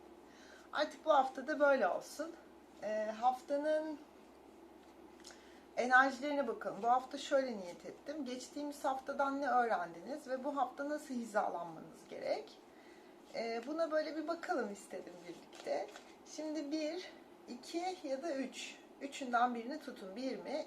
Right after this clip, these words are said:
iki mi, üç mü? Önce bir diyenler için bakalım. Önce kartları mı çeksem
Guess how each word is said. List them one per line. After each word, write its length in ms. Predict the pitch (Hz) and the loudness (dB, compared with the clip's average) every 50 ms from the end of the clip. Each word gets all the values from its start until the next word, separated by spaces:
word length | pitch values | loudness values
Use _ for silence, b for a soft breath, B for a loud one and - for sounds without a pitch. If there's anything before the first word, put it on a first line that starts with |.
| - | -8
iki 220 | 262 247 - - 226 | -12 -12 -10 -10 -8
mi, 180 | 240 294 302 - 233 | -8 -6 -8 -6 -8
üç 280 | 247 - - - - | -8 -8 -10 -14 -12
mü? 240 | - - - - - - B B B B B B B B B B - | -12 -10 -10 -10 -10 -12 B B B B B B B B B B -2
Önce 360 | 185 285 320 320 359 370 - | 0 0 2 2 0 0 2
bir 180 | 330 330 311 247 | 2 2 2 0
diyenler 440 | 247 240 208 190 190 190 180 175 170 | 0 2 2 2 2 0 -2 -8 -12
için 340 | 170 - - - 180 180 | -14 -16 -16 -16 -12 -12
bakalım. 420 | 180 - - - 190 202 196 220 233 285 - - - - - - - - - - - - - - - - - B B B B B B - | -12 -12 -10 -10 -8 -6 -4 -6 -6 -8 -12 -16 -18 -20 -20 -20 -20 -20 -20 -20 -20 -20 -20 -20 -20 -20 -20 B B B B B B -10
Önce 200 | 254 320 381 381 | -4 -2 -2 -2
kartları 440 | - 294 277 269 269 - 349 370 370 | 2 2 2 2 2 -4 -6 -6 -4
mı 140 | 262 226 - | -4 -6 -8
çeksem 380 | - 185 - - - - 190 | -10 -14 -16 -16 -14 -14 -14